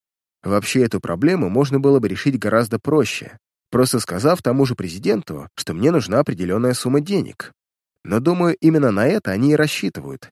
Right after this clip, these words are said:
желая привязать к себе ещё сильнее. Но я не хочу влезать в долги, особенно учитывая то, что у меня есть все возможности практически легального обогащения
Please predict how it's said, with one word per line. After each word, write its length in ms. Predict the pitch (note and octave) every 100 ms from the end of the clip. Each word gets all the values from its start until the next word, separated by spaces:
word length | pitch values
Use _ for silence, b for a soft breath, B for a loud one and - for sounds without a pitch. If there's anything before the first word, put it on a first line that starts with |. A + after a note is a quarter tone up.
| -
желая 320 | G#2+ A#2+ B2+
привязать 500 | - F2 G2 F3 G3+
к 40 |
себе 260 | - E2 C#3+
ещё 200 | F3 F2
сильнее. 600 | - D3+ F3+ E2+ G#1+ - _ _ _ _ _
Но 60 | G2
я 160 | G2+ A2
не 80 |
хочу 320 | A2+ A#2 - -
влезать 340 | G#2+ F#2+ F2+
в 60 | F2+
долги, 460 | A#2 D3+ D#2+ - _ _ _ _
особенно 480 | E2+ - A2 C#3+ C3
учитывая 440 | G#2 A#2+ A#2+ A2+
то, 140 | F#2+ A#2
что 180 | - G2+
у 20 |
меня 220 | F#2 G2
есть 180 | A#2 -
все 200 | - A#2
возможности 840 | G#2+ D#2+ E2 F#2+ G#2 - C3 C3 -
практически 520 | G#2 G2 C3 A#2+ A#2
легального 500 | G#2+ G#2+ A2 A2 G#2+
обогащения 800 | G#2+ G2 F2+ - E2 F#2+ B2